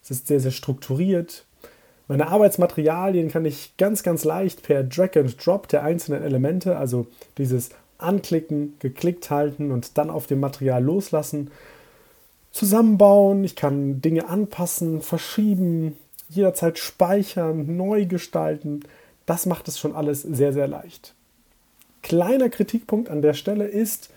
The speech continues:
dass natürlich alle Materialien nur im P-D-F-Format heruntergeladen werden können. Das bedeutet, dass ich es nicht auf meinem eigenen Computer anpassen kann, sondern an die Plattform Tutory gebunden bin.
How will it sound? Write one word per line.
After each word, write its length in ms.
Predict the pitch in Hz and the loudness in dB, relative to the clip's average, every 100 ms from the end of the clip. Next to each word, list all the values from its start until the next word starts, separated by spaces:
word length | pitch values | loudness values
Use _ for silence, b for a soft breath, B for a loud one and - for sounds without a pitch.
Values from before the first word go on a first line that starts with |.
| b b b b b b - | b b b b b b 2
dass 440 | 175 170 - - | 2 2 -4 2
natürlich 420 | 175 175 202 - | 2 4 0 -2
alle 120 | 190 202 | 0 0
Materialien 960 | 190 - 165 160 180 180 170 156 165 | 0 -2 0 0 0 0 0 2 4
nur 460 | 190 240 208 240 233 _ | 6 6 4 0 -4 _
im 140 | 180 | -4
P-D-F-Format 1000 | 180 190 - 170 - - 143 131 123 - - | -2 -2 -2 -6 -8 -6 -2 0 -2 -4 -4
heruntergeladen 840 | 135 165 175 139 131 123 123 127 | 0 0 0 0 -2 -2 -4 -6
werden 300 | 127 123 131 | -6 -6 -8
können. 500 | - 160 131 131 135 _ _ _ _ - B B B B B B | -6 -4 -4 -6 -16 _ _ _ _ -20 B B B B B B
Das 640 | 180 180 170 160 151 175 - | -10 -6 -6 -4 0 0 2
bedeutet, 540 | 190 165 208 233 - | 2 4 4 2 2
dass 140 | 175 180 | 0 0
ich 100 | 185 | -4
es 200 | 170 - | -4 0
nicht 300 | 185 240 196 | 2 0 -2
auf 120 | 175 | -2
meinem 260 | 160 156 - | -2 -2 -4
eigenen 380 | 175 208 190 180 | -2 0 0 -2
Computer 500 | 170 143 - - - | -2 -4 -4 -6 -4
anpassen 420 | 131 - 120 - | -4 -4 -6 -8
kann, 300 | - 120 104 - | -8 -6 -8 -6
sondern 420 | 151 160 165 - _ - | -2 -2 -2 -8 _ -6
an 220 | 185 214 | 0 0
die 80 | 208 | 2
Plattform 480 | - 170 160 170 160 | 2 0 2 -2 -2
Tutory 460 | - 165 - 151 | -4 -6 -4 -4
gebunden 520 | 143 139 143 156 127 | -2 0 2 0 0
bin. 220 | 117 - | -4 -8